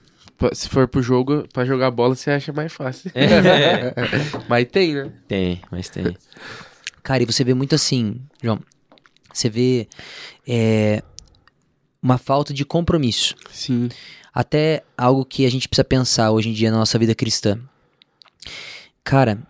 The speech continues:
Speaker 3: eu tenho falado muito pros jovens que a caminhada com Deus, ela não é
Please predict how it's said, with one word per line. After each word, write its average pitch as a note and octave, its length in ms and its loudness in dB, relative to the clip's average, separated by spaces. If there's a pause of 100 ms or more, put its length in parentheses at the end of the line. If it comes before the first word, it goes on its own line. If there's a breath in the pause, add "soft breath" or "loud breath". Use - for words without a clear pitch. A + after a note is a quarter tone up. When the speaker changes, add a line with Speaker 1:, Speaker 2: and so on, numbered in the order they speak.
(140)
Speaker 3:
eu B2+ 80 2
tenho C3+ 200 0
falado B2+ 240 2
muito C#3+ 160 0
pros C3 200 0
jovens B2+ 320 2
que - 120 -2
a B2 40 2
caminhada C3+ 460 2
com B2 200 -6
Deus, C3 460 2 (100)
ela B2 600 2 (100)
não D3+ 380 0
é D#3 280 0